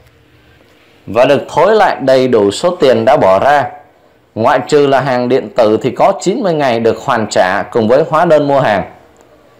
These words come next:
Với chính sách hào phóng này, về lý thuyết, bạn có thể mang trả lại một nải chuối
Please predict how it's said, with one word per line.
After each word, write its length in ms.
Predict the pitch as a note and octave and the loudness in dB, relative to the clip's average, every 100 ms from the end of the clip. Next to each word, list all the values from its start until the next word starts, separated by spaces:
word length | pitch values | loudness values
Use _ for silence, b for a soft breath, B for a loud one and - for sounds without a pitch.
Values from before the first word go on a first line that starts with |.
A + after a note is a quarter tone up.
| _ - | _ -2
Với 140 | C#3+ F3 | 0 2
chính 220 | G3+ A3+ | 2 2
sách 280 | A#3 B3 - | 0 -2 -2
hào 240 | C#3+ C3 | -2 0
phóng 260 | B2+ D3+ G#3+ | 0 -2 0
này, 260 | D#3 B2 | 0 0
về 180 | G#2+ A2+ | 0 0
lý 160 | A#2 E3 | 2 0
thuyết, 240 | G3+ A#3 A#3 - B - - | 2 0 0 -10 B -12 -2
bạn 200 | B2+ - | -2 0
có 80 | G3+ | 0
thể 160 | G#2 | 0
mang 360 | G#2 C#3+ F#3+ F3+ | 0 -2 -2 -4
trả 240 | - G#2+ F2+ | -2 -2 0
lại 240 | A2+ A2+ | 0 0
một 300 | A#2 A#2 A2+ | 0 -2 -2
nải 220 | G#2+ G2 F2 | -2 -2 -2
chuối 360 | C#3+ E3 G#3+ | 2 2 2